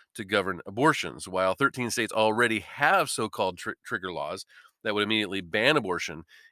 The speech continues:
if Roe versus Wade is overturned. D H S is also committed,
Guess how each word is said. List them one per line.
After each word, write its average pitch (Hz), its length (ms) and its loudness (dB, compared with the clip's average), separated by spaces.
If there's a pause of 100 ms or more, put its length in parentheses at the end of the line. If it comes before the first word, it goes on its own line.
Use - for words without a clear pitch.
if 101 160 -10
Roe 98 160 0
versus 87 260 -8
Wade 85 340 -6
is 117 280 -4
overturned. - 800 -14 (580)
D 117 220 -2
H 123 320 -2
S 123 240 0
is 110 240 -8
also 135 260 4
committed, 107 460 -4